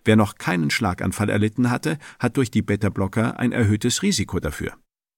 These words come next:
Bluthochdruck ist kein Mangel an Beta-Blockern,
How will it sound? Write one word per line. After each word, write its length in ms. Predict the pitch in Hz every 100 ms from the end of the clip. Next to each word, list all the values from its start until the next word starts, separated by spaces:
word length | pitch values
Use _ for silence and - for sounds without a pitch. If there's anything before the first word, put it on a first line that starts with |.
| _ _ _ _ -
Bluthochdruck 920 | 117 190 202 - 123 139 - 107 107
ist 240 | 98 95 -
kein 220 | 90 85
Mangel 360 | 82 117 110 78
an 220 | 78 73
Beta-Blockern, 840 | 82 - 113 90 69 - 67